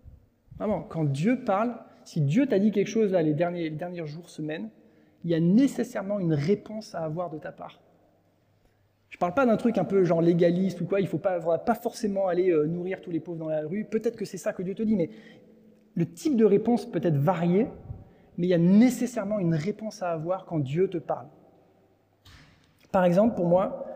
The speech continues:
c'est récu-, récurrent que Dieu se révèle à moi comme étant celui qui est vraiment en charge de tout. Parce que j'ai tendance à penser que je suis en charge.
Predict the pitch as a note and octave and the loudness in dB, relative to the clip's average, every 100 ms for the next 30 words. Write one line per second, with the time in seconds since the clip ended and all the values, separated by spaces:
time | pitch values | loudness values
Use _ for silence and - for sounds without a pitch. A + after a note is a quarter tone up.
0 | - - F3 D#3+ A3+ - F3 E3+ B3 G#3 | -16 0 2 4 4 2 0 2 4 2
1 | G3 A#3 F#3+ C#3+ A3 - E3+ E3+ E3 G3+ | 2 2 2 2 0 0 -2 0 2 0
2 | A#3+ - F3 F3+ G3+ F#3+ D#3+ D3+ F#3+ - | 0 -6 -4 -4 -4 -6 -8 -8 -10 -4
3 | E3 F3+ A3 - - - - D3+ E3 E3+ | 0 2 2 -2 -20 -14 -2 0 2 0
4 | F3+ - - D#3+ - - F#3+ D#3 D#3 E3 | -2 -6 -10 -8 -6 -2 -2 -2 -4 -4
5 | D3 - _ _ _ _ _ _ - D3 | -6 -6 _ _ _ _ _ _ -10 -4
6 | E3 F3 F#3 E3+ F#3 D#3 E3 D3+ E3+ - | 2 2 2 -2 -2 -4 -6 -8 -8 -10
7 | D#3+ C#3 - - | -14 -12 -14 -14